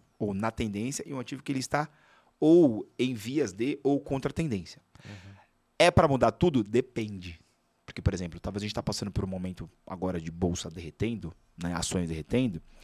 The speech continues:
Speaker 1: Se o seu objetivo for ter uma carteira de rendimentos daqui a vinte anos, por mais que você passe calor com a cotação, com o valor das ações hoje,
Speaker 2: Agora, eu ia te perguntar isso.
Speaker 1: não, não, n-, não saia. Muito pelo contrário.
Speaker 2: Porque entra naquela frase,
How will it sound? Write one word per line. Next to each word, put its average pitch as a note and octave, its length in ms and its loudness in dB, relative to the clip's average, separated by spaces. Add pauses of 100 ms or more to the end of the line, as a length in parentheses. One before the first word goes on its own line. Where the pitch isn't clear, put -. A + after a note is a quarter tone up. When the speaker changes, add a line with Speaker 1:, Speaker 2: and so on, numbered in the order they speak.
(280)
Speaker 1:
Se - 100 -6
o F#3+ 40 -2
seu - 120 4
objetivo D3+ 420 0
for - 200 -4
ter G2+ 140 -2
uma G2 140 -4
carteira G#2+ 320 -2
de G#2+ 100 -2
rendimentos G2 460 -2
daqui G#2 260 -4
a F2+ 40 -2
vinte F#2 320 -4
anos, A2 380 -2 (560)
por A2 120 2
mais C3+ 180 2
que - 80 -12
você - 160 -2
passe - 320 2
calor C#3+ 580 2
com - 220 0
a A2+ 80 4
cotação, - 840 0
com - 200 0
o - 20 4
valor A#2 320 8
das A2 140 4
ações G2+ 320 2
hoje, B2+ 300 8
Speaker 2:
Agora, - 160 -12 (100)
eu - 120 -14
ia F#2+ 120 -16
te - 120 -20
perguntar F2 460 -14
isso. - 280 -20 (560)
Speaker 1:
não, F#3+ 280 -2 (120)
não, C#3+ 260 0 (360)
n-, D#3+ 260 -4
não G3 240 2
saia. E3+ 520 2 (100)
Muito D#3+ 340 6
pelo C#4+ 140 4
contrário. F3+ 580 4 (380)
Speaker 2:
Porque - 180 -6
entra B2+ 240 -2
naquela A2+ 420 4
frase, F2 600 0